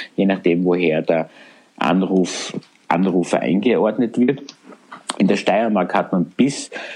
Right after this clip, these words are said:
zur, jetzt sage ich mal, zur, zur Ausbreitung des Coronavirus, des neuen Coronavirus,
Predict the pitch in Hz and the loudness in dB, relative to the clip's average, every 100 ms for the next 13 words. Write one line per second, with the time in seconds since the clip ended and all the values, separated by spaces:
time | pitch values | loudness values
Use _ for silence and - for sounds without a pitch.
0 | - - - _ - 135 120 110 104 92 | -18 -20 -20 _ -4 2 2 2 0 -4
1 | - - - - 78 92 101 98 101 95 | -10 -12 -10 -4 -2 0 0 0 2 2
2 | 90 - 98 92 73 76 - 104 - 85 | 0 0 0 2 0 -2 -2 0 2 0
3 | 104 - 104 92 92 107 104 98 - 95 | -2 -4 -2 0 0 -4 -4 -4 0 0
4 | 92 104 101 95 98 95 92 - - 80 | 2 2 2 2 2 2 -2 -6 -4 -4
5 | 76 80 80 95 - 95 90 92 90 87 | 0 0 0 0 -2 0 0 0 2 2
6 | 90 - | 0 -2